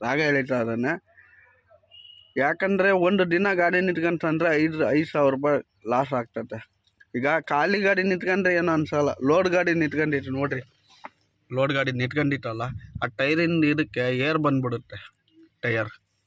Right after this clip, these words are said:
ವೆಯ್ಟಿಗೆ. ಇದೆಲ್ಲ ಸಮಸ್ಯೆ ಲಾರಿಯರ್ಗೆ ಆಗುತ್ತೆ ಹೊರತು ಟ್ರಾನ್ಸ್‌ಪೋರ್ಟ್‌ನಲ್ಲಿ ಏನಿರುತ್ತೆ? ಅವನು ಸಾವಿರ ರೂಪಾಯಿ ಕಮಿಷನ್ನಿಗೋಸ್ಕರ ನಮ್ಮನ್ನ ಅಳಿಸ್ತಾನೆ ಇಲ್ಲಿ. ಹಂಗಾಗಿ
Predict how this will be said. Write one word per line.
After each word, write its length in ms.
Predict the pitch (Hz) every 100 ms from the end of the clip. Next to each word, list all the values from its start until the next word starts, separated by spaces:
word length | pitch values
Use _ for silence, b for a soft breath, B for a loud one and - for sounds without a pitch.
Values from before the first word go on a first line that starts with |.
| _ _ _ _ _ _ -
ವೆಯ್ಟಿಗೆ. 520 | 127 135 131 107 - _ _ _ _ _ _ _ _ _ _ _ _ _ _ - _ _ _ - _ - _ _ _ _ _ - _ _ _ _ - _ - - -
ಇದೆಲ್ಲ 380 | 147 151 156 196
ಸಮಸ್ಯೆ 720 | 175 151 156 175 - 170 170
ಲಾರಿಯರ್ಗೆ 560 | 160 127 143 160 165 151
ಆಗುತ್ತೆ 320 | 143 143 -
ಹೊರತು 460 | 135 131 _ 143 123
ಟ್ರಾನ್ಸ್‌ಪೋರ್ಟ್‌ನಲ್ಲಿ 720 | 123 135 147 160 143 135 123
ಏನಿರುತ್ತೆ? 360 | 117 113 -
ಅವನು 260 | 120 135 131 127 123 110 117 _ b b b b -
ಸಾವಿರ 220 | 135 139
ರೂಪಾಯಿ 240 | 135 151
ಕಮಿಷನ್ನಿಗೋಸ್ಕರ 920 | 135 139 156 175 170 151 151 147 160 165 151
ನಮ್ಮನ್ನ 380 | 143 139 143 156
ಅಳಿಸ್ತಾನೆ 520 | 131 131 127 - 117
ಇಲ್ಲಿ. 200 | 110 107 107 - - _ - - _ B B B B _
ಹಂಗಾಗಿ 840 | 117 123 131 127 135 139 120 104